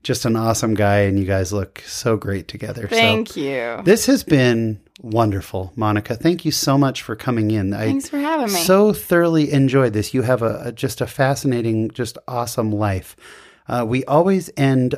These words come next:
Speaker 1: our, oh, well, first of all, if people wanna find you, how do people find you? What's the best way for people to follow you?
Speaker 2: So pretty much every platform, you're gonna find me as Monica Moore Smith. Just I M E D on Facebook, on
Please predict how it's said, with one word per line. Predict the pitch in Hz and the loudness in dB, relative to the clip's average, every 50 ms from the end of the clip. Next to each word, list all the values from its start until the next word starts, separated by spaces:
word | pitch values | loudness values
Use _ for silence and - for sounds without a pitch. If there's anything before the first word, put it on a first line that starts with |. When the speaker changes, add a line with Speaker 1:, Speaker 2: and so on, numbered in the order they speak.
| - | -2
Speaker 1:
our, | - 120 120 113 110 113 107 - | 0 2 2 2 2 2 2 4
oh, | 160 | 4
well, | 151 135 139 | 6 4 4
first | 139 - 214 214 - - | 2 0 -2 -2 -2 -2
of | 120 110 | -4 -2
all, | 101 95 101 - _ - - - _ | -2 -2 -4 -6 _ -20 -20 -8 _
if | - 139 - | -4 -2 -2
people | - 190 - 180 143 | -2 -2 0 2 2
wanna | 127 117 113 101 | 2 2 0 0
find | - - 135 127 123 117 104 | -2 0 0 0 0 0 -2
you, | 90 87 85 82 78 _ _ _ _ _ _ _ _ _ _ _ _ _ | -6 -8 -12 -12 -14 _ _ _ _ _ _ _ _ _ _ _ _ _
how | - - 170 196 | -2 2 2 2
do | 208 | 2
people | - - 233 - 139 | 0 -2 -2 -2 -2
find | 120 - 120 107 98 90 82 - | -4 -2 -4 -4 -4 -6 -8 -12
you? | 98 - - - | -16 -16 -6 -2
What's | 135 143 - - | -2 -2 -2 -2
the | 156 | 0
best | - 147 135 131 - | 2 2 2 2 0
way | 131 117 110 | -2 -4 -2
for | - 123 123 | -4 -6 -8
people | - 113 110 113 104 | -8 -8 -6 -6 -6
to | 98 | -6
follow | - - 107 98 95 98 - | -6 -6 -6 -6 -6 -8 -12
you? | - - - - _ _ _ _ - | -14 -18 -20 -20 _ _ _ _ -16
Speaker 2:
So | - - 247 240 240 240 240 233 220 - | -4 2 4 6 6 6 6 4 2 0
pretty | - - - 311 311 330 | -2 -6 -4 -2 -2 0
much | 339 330 302 277 - - - _ _ _ _ _ - | 0 0 0 0 -2 -6 -10 _ _ _ _ _ 0
every | 170 180 196 196 208 220 226 220 | 2 2 2 2 0 -2 -4 -4
platform, | 220 - - 208 202 208 208 - - - 214 208 208 220 226 240 262 285 294 285 _ _ _ _ _ _ | -6 -4 -2 0 0 0 0 -2 -6 -4 -2 0 0 0 0 0 -2 -2 -4 -6 _ _ _ _ _ _
you're | - 160 180 190 185 | -8 -2 -2 0 2
gonna | 196 196 190 | 2 0 0
find | 190 - 208 190 190 185 185 | 0 2 2 2 2 2 0
me | 190 185 175 | 0 0 0
as | 165 170 160 180 | 0 -2 -2 0
Monica | 170 170 160 160 160 165 - 170 | 0 2 2 2 0 -2 -6 -8
Moore | 165 156 156 156 151 | -6 -4 -4 -4 -6
Smith. | - - - 151 127 98 160 - - - - | -6 -6 -4 -4 -4 -4 -6 -8 -14 -20 -10
Just | - 175 165 - - - | -6 -6 -6 -6 -4 -2
I | - 165 175 | 0 0 0
M | 175 175 | 0 -2
E | 175 170 | -4 -4
D | 170 202 208 202 190 190 180 | -4 -6 -4 -2 0 0 0
on | - 160 160 165 170 | 2 0 -2 -2 -4
Facebook, | - - 208 208 202 202 196 - - - 170 165 160 - | -2 0 2 2 2 2 -2 -4 -2 -2 -2 -2 0 -2
on | 160 160 | -4 -4